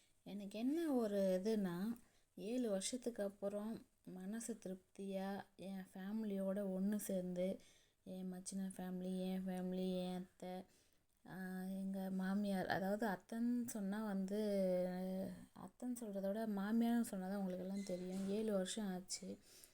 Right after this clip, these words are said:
நான் வந்து ஃபேமிலியெல்லாம் விட்டு. இன்னைக்கு நான் ஏழு வருஷத்துக்கு அப்புறம் என், எங்க குடும்பத்தோட உக்காந்து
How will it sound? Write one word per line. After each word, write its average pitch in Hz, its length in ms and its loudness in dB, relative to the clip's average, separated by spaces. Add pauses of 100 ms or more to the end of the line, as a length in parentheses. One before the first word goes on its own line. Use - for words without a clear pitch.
(100)
நான் 208 440 -8
வந்து 214 540 -2
ஃபேமிலியெல்லாம் 190 880 0
விட்டு. 180 440 -4 (380)
இன்னைக்கு 220 280 -6
நான் 214 100 -4
ஏழு 208 280 0
வருஷத்துக்கு 208 440 -2
அப்புறம் 208 380 -4
என், 196 280 -4
எங்க 185 520 -4 (420)
குடும்பத்தோட 208 540 -6 (100)
உக்காந்து 202 600 -4